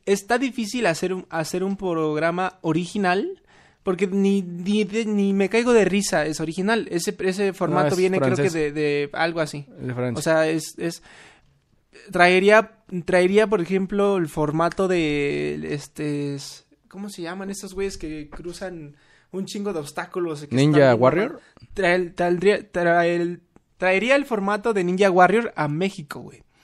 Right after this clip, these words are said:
Speaker 2: No creo.
Speaker 1: Pero un formato enorme. O volvería a ser, este, Doce Corazones, que fue en algún momento
Speaker 2: En algún momento fue la sensación, después ya vino lo de esta madre donde estaba Re-, Serrat.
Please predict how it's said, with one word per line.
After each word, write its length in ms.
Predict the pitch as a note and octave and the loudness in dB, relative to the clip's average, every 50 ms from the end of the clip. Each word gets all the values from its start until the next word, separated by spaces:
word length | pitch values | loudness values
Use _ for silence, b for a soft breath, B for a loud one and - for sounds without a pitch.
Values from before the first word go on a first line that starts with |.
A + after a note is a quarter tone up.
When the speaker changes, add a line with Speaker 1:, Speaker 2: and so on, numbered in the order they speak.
| _ _ - | _ _ -20
Speaker 2:
No 140 | - C3+ C#3 D3 D3 - - | -20 -18 -16 -16 -18 -16 -14
creo. 180 | - F#2 D#2+ - - | -12 -12 -10 -4 0
Speaker 1:
Pero 160 | F3+ F3+ G#3 | 2 4 4
un 80 | A3 G#3+ | 4 4
formato 400 | B3+ B3 A#3 A#3 A3+ G#3+ - A3+ | 2 2 4 4 2 4 2 2
enorme. 460 | G#3 G#3 G#3+ G#3+ G#3 F#3 E3 - - _ _ - | 2 4 2 2 2 0 -2 -4 -10 _ _ -2
O 180 | F3+ F3 F3 | 0 2 2
volvería 540 | D#3+ F3 F3 F3 E3 F3+ F3+ F3+ F#3+ G3+ G3 | 2 2 2 2 2 2 2 2 4 2 2
a 40 | F#3+ | 2
ser, 180 | F#3+ G#3 F#3+ | 0 0 0
este, 260 | G3 F#3+ - - F3 D#3 | 0 0 -2 -2 -2 0
Doce 260 | E3+ F3 - F#3+ D3+ | 0 0 0 0 -2
Corazones, 720 | - D3+ C#3+ D3 C#3+ - F3+ F#3+ G3+ D#3 C#3 - - _ _ | 0 -2 -2 -2 -2 -4 -4 -6 -6 -6 -8 -12 -20 _ _
que 120 | - D#3 D3+ | -10 -10 -10
fue 340 | D3 - F#3+ G3 G3 G3+ G3+ | -6 -2 0 2 2 2 2
en 180 | G3 G3 F#3+ F#3 | 2 0 -2 -2
algún 220 | F3+ F3 F3 G3 | -2 -2 -2 0
momento 260 | G3+ G3+ G3+ G3+ D3+ D#3 | 0 0 0 2 4 4
Speaker 2:
En 60 | D#3+ F3 | 6 6
algún 120 | F#3+ A3+ | 6 6
momento 300 | B3+ B3+ B3+ A#3+ B3+ A3+ | 8 6 6 6 6 4
fue 120 | F#3+ G3+ G3 | 4 4 4
la 120 | A3 G#3 | 6 4
sensación, 440 | E3+ E3 C3+ A#2+ A#2 - D#3+ F3+ G3 | 4 4 2 0 0 0 0 2 2
después 280 | G3 E3+ - - D#3 C#3+ | 2 0 2 2 2 4
ya 120 | D3+ D3 | 4 4
vino 260 | D3 D3 D3 D3+ D3 C3+ | 6 4 4 4 4 2
lo 140 | B2 A2 G2+ | 2 2 0
de 460 | G2+ G#2 G#2 G#2 G#2 G2+ G2+ G#2 G#2+ | 0 0 0 0 0 0 -2 -2 -2
esta 200 | A2 - - C3 | -4 -2 -2 0
madre 320 | B2+ C3 B2+ B2 C3 B2 A2 | 0 2 2 4 4 4 2
donde 180 | G#2 G#2 G#2 | 2 -2 -4
estaba 640 | G2 - - B2 B2 B2 A#2 G#2+ G2 F2+ E2+ E2 E2 F#2 | -4 -2 0 2 2 4 2 2 0 -2 -4 -6 -8 -8
Re-, 240 | - - A2 B2+ | -4 -4 -4 -4
Serrat. 460 | - - A#2+ A2+ A2+ A#2+ D3+ - _ | -2 -4 -4 -2 0 -2 -2 -2 _